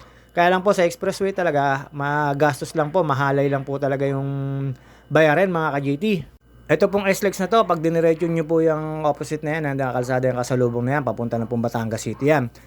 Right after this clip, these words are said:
Kaya maganda po, pagka natapos po yung papuntang Bicol, mga ka-J T, hanggang Lucena,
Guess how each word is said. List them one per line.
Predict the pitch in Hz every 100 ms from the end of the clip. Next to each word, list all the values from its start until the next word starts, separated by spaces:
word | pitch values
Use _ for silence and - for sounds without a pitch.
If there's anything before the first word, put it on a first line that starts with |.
| _ 139
Kaya | 143 143 143
maganda | 143 147 147 151
po, | 160
pagka | 135 127 127
natapos | 131 135 131 135 -
po |
yung | 135
papuntang | 139 135 139 139 139 147
Bicol, | 226 202 190
mga | 175 156
ka-J | 143 170 226
T, | 214
hanggang | 190 160 143 139
Lucena, | 214 240 226 208